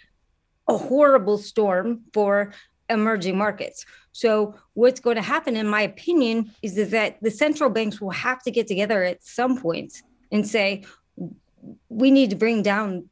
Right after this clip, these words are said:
the value of the dollar." I mean, if we hit a hundred and ten, we're gonna have a huge problem. So I think we'll have to see a coordinated central bank movement to bring the value of the, of the dollar down so that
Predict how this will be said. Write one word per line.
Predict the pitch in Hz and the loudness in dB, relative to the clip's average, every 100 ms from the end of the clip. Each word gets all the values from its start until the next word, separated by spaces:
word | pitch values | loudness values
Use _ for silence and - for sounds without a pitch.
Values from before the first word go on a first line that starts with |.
| - | -10
the | 185 | -2
value | 196 196 185 180 | 0 0 -2 -4
of | 160 | -6
the | 175 | -4
dollar." | 220 220 - - | -2 -2 -6 -14
I | - - _ 190 | -20 -20 _ -2
mean, | 202 | -2
if | 214 | 2
we | 294 | 2
hit | 277 233 | 4 2
a | 202 | 0
hundred | 202 202 165 | -2 -4 -4
and | 170 | -4
ten, | 240 247 208 226 220 _ _ _ | 0 0 0 -4 -8 _ _ _
we're | 214 | -4
gonna | 262 285 | 0 2
have | 240 202 | 0 -2
a | |
huge | 196 240 202 - | -2 -2 -4 -6
problem. | 254 247 185 - | -4 -2 -4 -8
So | 185 202 | -6 -2
I | 196 | 0
think | 240 208 | 0 0
we'll | 208 220 | 0 0
have | 190 226 247 | 0 -2 -4
to | 233 | -4
see | 233 208 | -2 -2
a | 196 | -2
coordinated | - 202 196 226 226 208 202 190 180 | 0 2 4 2 2 0 0 -2 -4
central | - 220 214 | -4 -2 0
bank | 185 147 214 202 190 - - - _ _ _ _ _ _ _ _ _ _ _ _ _ _ _ | -2 0 0 0 -8 -14 -20 -20 _ _ _ _ _ _ _ _ _ _ _ _ _ _ _
movement | 302 269 285 208 214 208 208 202 - | 4 6 4 2 -2 -2 -8 -16 -4
to | 226 214 208 - 196 - _ | 0 2 0 -2 -12 -12 _
bring | 254 240 | -2 0
the | 208 | 0
value | 208 208 196 | 0 0 0
of | 190 170 | 0 0
the, | 180 - _ | -4 -8 _
of | - 233 - 233 170 | -6 -4 -2 -2 -2
the | 190 | -2
dollar | 202 190 180 180 - - 196 | 0 -2 -2 -6 -10 -10 0
down | 233 226 220 214 | 2 2 -2 -4
so | 208 202 | -2 -2
that | 190 202 | 0 -2